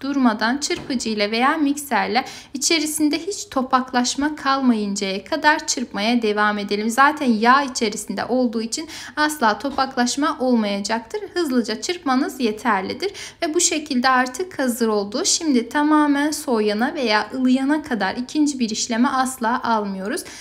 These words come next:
Tamamen ılıttıktan sonra hemen üzerine öncelikle yarım tatlı kaşığı kadar toz tarçın, fazla seviyorsanız fazla kullanabilirsiniz. Ardından yarım tatlı kaşığı kadar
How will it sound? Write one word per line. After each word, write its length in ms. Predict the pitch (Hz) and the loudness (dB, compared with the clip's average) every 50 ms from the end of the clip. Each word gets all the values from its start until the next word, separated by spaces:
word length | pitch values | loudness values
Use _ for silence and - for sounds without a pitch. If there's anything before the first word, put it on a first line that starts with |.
| - - - | -20 -10 -2
Tamamen 640 | - 339 330 330 330 330 320 294 277 277 294 285 - | 0 0 2 2 2 2 2 2 2 2 0 -2 -4
ılıttıktan 720 | 262 262 277 262 254 - - 247 - - - 262 269 277 | -4 -4 -4 -4 -6 -6 -8 -8 -6 -2 2 2 2 2
sonra 540 | 294 294 - - 240 214 190 185 208 254 349 - - - - _ | 2 0 0 0 0 0 2 2 2 2 0 -2 -8 -18 -20 _
hemen 420 | - - 381 381 330 294 294 320 311 - | -6 -4 -2 2 2 2 2 2 0 -2
üzerine 480 | 269 247 247 - 214 208 196 190 196 | 0 0 2 2 2 2 2 0 -2
öncelikle 600 | - 269 311 320 311 320 320 330 330 - - 311 | 0 0 0 0 0 -2 -4 -6 -8 -6 -4 -2
yarım 420 | 311 320 285 277 285 277 330 370 403 - - - | -2 0 2 2 2 2 0 -2 -6 -8 -8 -4
tatlı 380 | - 254 247 247 - 226 214 | 0 0 0 0 -2 -6 -6
kaşığı 380 | - 233 220 220 - - 202 208 | -4 -2 -2 -2 -2 -2 -4 -4
kadar 420 | - 214 196 185 170 175 202 - | -6 -6 -4 -2 -2 -2 -4 -4
toz 280 | - 269 285 285 294 - | -4 -2 -2 -2 -4 -4
tarçın, 520 | - 311 294 285 277 - - 302 311 302 - | 0 0 0 0 0 -4 -4 -6 -6 -6 -4
fazla 360 | - 359 339 330 269 285 302 | -2 0 0 2 2 0 0
seviyorsanız 800 | 302 294 294 254 240 233 233 226 226 - - 240 262 320 - - | 0 0 0 0 2 2 2 2 0 -2 0 0 0 0 0 0
fazla 360 | 277 254 240 240 254 254 254 | 0 0 0 0 -2 -4 -4
kullanabilirsiniz. 960 | - 247 220 208 202 202 202 202 208 226 220 262 269 262 - - 240 254 370 - - - - - - - | -4 -4 -4 -2 -2 -2 -2 -4 -4 -4 -4 -4 -4 -6 -4 -2 0 0 0 -2 -6 -14 -18 -18 -6 0
Ardından 640 | - 311 311 320 285 311 320 311 311 320 320 349 330 | 2 2 2 2 2 2 2 2 4 2 2 0 0
yarım 300 | 285 294 294 330 349 359 | 0 2 2 0 -2 -2
tatlı 400 | - 311 277 254 262 240 240 240 | 0 0 0 0 0 -2 -2 -2
kaşığı 420 | - 240 220 220 - - 208 208 208 | 0 -2 -2 -2 -2 -2 -2 -4 -6
kadar 380 | - 214 202 202 185 185 214 | -6 -6 -4 -2 -2 -2 -2